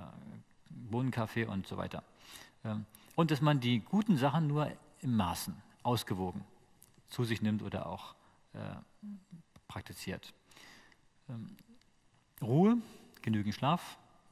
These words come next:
Bewegung, richtige Ernährung, gesunde Ernährung,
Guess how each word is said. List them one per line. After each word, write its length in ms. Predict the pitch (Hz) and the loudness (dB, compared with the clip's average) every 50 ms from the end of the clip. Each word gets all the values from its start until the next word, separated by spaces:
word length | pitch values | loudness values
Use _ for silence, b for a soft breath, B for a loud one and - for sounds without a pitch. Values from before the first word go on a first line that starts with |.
| _ _ _ _ - - - - | _ _ _ _ -20 -16 -4 -2
Bewegung, 540 | 113 95 98 127 160 170 190 190 196 196 - - - - - - - - _ _ _ _ _ _ _ - | -2 4 4 6 6 6 6 4 4 4 0 -2 -14 -14 -18 -20 -20 -20 _ _ _ _ _ _ _ 0
richtige 360 | 131 127 - - 127 117 117 | 0 0 2 0 0 2 2
Ernährung, 500 | 98 95 107 127 139 143 143 151 151 139 | 2 4 4 4 2 2 2 0 -2 -2
gesunde 340 | - 101 104 123 135 127 117 | -4 -2 -2 0 0 0 0
Ernährung, 480 | 110 107 113 120 117 110 120 120 117 | 0 2 2 2 2 2 0 -2 -2